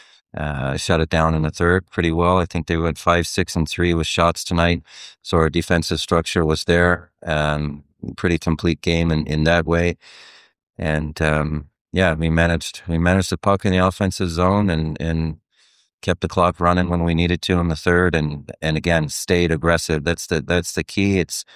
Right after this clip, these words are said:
we didn't back off. And, um, a-, as, as Tyler also alluded to, when,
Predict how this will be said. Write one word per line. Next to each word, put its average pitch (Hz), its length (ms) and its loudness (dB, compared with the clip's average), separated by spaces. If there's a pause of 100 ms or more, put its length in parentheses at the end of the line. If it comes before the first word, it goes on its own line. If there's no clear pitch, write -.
(440)
we 80 140 -2
didn't 90 220 0
back 85 280 2
off. 87 360 4
And, 78 400 0
um, 76 640 -4 (260)
a-, 78 220 -4
as, 80 220 -2
as 78 180 -4
Tyler 80 320 2
also 82 280 0
alluded 82 340 0
to, 80 360 -2
when, 80 520 0